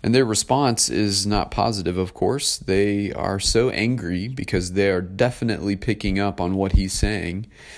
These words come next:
that they're prepared to run him out of town and throw him off a hill. But by the grace of God, his time was not yet. So he,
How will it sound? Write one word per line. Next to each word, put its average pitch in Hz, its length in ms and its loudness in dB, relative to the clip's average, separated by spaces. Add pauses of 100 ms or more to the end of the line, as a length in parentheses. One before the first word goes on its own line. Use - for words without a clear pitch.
(300)
that 98 220 2
they're 123 160 6
prepared 123 400 2
to 101 80 2
run 113 260 -2
him 127 180 0
out 131 140 -2
of 110 100 -4
town 139 320 6
and 107 160 -2
throw 131 300 -2
him 147 100 -2
off 147 200 -6
a 123 40 0
hill. 110 520 -4 (520)
But 101 120 -6
by 110 120 4
the 104 100 -2
grace 117 400 0
of 98 120 -4
God, 110 300 2
his 104 220 0
time 135 320 0
was 104 180 0
not 107 260 -2
yet. 107 480 -2 (420)
So 101 400 2
he, 101 680 0